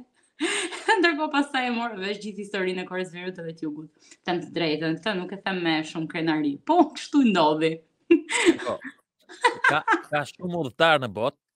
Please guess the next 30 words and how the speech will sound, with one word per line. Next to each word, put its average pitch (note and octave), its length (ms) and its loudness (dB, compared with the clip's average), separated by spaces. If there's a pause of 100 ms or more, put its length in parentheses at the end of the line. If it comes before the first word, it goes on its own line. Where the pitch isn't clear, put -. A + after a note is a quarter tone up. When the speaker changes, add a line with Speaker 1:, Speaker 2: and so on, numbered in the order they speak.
Speaker 2:
të A2+ 120 -8
cilët, C3 480 -6
ë, A#2 100 0 (920)
të A2 120 -14
cilët C#3+ 200 -4
e B2 60 -6
kanë C3+ 280 0
ëndër B2 200 -4
të A2 140 -6
venë A#2 120 -4
Kore, A2 320 0
sepse A#2 300 -8
është A#2+ 140 -8
një A#2 80 -4
nga A2 100 2
vendet A2+ 260 -4
ku G2+ 140 -8
nuk G#2 140 -8
mund G2+ 160 -8
të - 80 -16
futesh F#2+ 260 -8
dot. G2 160 -4 (560)
Edhe A2+ 100 0
Speaker 1:
E F#3 40 0
Speaker 2:
atë F#3+ 160 -2
Speaker 1:
vërtet. F3 100 -6
Speaker 2:
që C#3+ 140 -4
bëjnë E3+ 260 0 (540)
për A2+ 160 -6
të A#2+ 60 -2